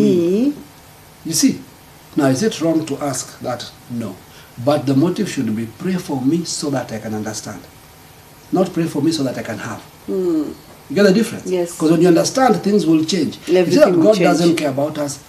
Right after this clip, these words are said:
Speaker 2: He
Speaker 1: He
Speaker 2: does.
Speaker 1: does a lot.
Speaker 2: Listen, he does. I say again, he
Speaker 1: He
Speaker 2: does.
Speaker 1: does.
Speaker 2: Don't do his job for him. Stop caring about yourself. See, that's the problem.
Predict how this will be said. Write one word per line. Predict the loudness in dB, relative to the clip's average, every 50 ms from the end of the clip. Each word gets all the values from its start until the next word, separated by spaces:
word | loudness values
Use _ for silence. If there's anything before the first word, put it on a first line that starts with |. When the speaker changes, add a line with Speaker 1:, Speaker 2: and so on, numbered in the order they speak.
| -20 -20 -12 -6
Speaker 2:
He | -2 -2
Speaker 1:
He | -2
Speaker 2:
does. | 0 -2 -2 -2 -2 -4 -4 -6 -8 -10
Speaker 1:
does | -10 -10
a | -10
lot. | -8 -8 -8 -10 -12 -14 -18 -20 -20 -20 -20 -20 -16 -10 -8
Speaker 2:
Listen, | -6 -6 -6 -8 -10 -14 -16 -20 -20 -20 -20 -20 -20 -20 -10
he | 0 2 4 4
does. | 4 2 2 0 -4 -6 -8 -10 -12 -14 -12
I | -10 -8
say | -2 0 2
again, | 2 4 4 4 4 4 2 0 -4 -16 -20 -20 -20 -20 -20 -20 -20 -20 -14
he | -4 0 2
Speaker 1:
He | 4
Speaker 2:
does. | 4 4 4 2 0 -4
Speaker 1:
does. | -8 -12 -14 -16 -20 -20 -18 -10 -4
Speaker 2:
Don't | -4 -4 -4 -4 -6
do | -6 -6
his | -6 -6 -8
job | -8 -10 -10 -10 -10
for | -12 -12 -12
him. | -12 -14 -16 -16 -16
Stop | -12 -12 -12 -12 -10
caring | -10 -10 -10 -10 -10
about | -12 -12 -14 -14 -14
yourself. | -16 -16 -16 -18 -20 -20 -20 -20 -20 -20 -20 -20 -20 -20 -20 -20 -20 -20 -20 -20 -20 -20 -20 -20 -20 -20 -20 -20 -20 -20 -20 -20 -20 -20 -20 -20 -20 -20 -10
See, | -8 -8
that's | -6 -6
the | -8 -10
problem. | -10 -10 -10 -10 -12